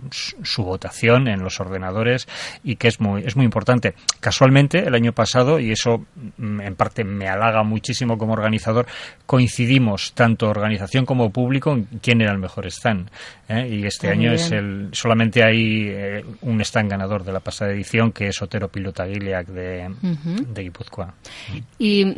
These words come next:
Speaker 2: hablábamos de novedades, y quizá una de las principales novedades tiene que ver con un homenaje. Yo creo que va a ser una edición muy emotiva. Eh, hay dos figuras que sin estar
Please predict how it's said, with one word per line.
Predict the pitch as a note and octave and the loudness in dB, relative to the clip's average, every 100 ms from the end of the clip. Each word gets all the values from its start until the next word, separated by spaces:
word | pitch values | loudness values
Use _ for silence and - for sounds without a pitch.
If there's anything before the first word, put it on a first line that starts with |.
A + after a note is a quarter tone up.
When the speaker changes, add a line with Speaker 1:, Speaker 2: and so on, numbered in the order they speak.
| - | 2
Speaker 2:
hablábamos | F#3+ G3+ B3 C#4 | 4 6 6 4
de | C4+ | 4
novedades, | C4 A#3+ B3 C4 A#3 A#3+ B3+ - | 2 2 2 2 2 0 -2 -6
y | F#3+ | -6
quizá | F#3 - G3+ | -6 -2 0
una | A#3+ | 0
de | B3 | 0
las | A3+ | -2
principales | - G3+ F#3 G3+ G#3+ | 0 -2 0 0 0
novedades | G#3+ G3 G3 G#3+ | 2 2 2 0
tiene | G#3 G3 | 0 -2
que | F#3 | 0
ver | G3+ | -2
con | - F3+ | 0 0
un | F#3 | 2
homenaje. | A3 F#3+ F3+ F3 - G3 - - - - - | 4 4 4 2 0 -4 -4 -16 -20 -12 -4
Yo | G#3 | 0
creo | B3+ | 2
que | - A3 | 2 0
va | F#3 G3+ | 2 0
a | |
ser | A#3+ D#4+ | 2 2
una | D4 A#3 | 4 4
edición | F#3+ - A3+ | 2 0 2
muy | G#3 G3 | 4 4
emotiva. | A3 F#3+ E3 F3 F3 F#3+ - - - - - | 4 2 4 4 4 2 -2 -14 -20 -16 -2
Eh, | F#3+ F#3 F3+ | 2 4 2
hay | - G#3+ | 4 6
dos | G#3 D4 | 6 4
figuras | - C4+ B3 B3+ C#4 - - - | 4 2 4 4 4 -2 -12 -4
que | G#3+ | -2
sin | G#3+ | 2
estar | G3+ - C4 D4 | 0 2 0 -2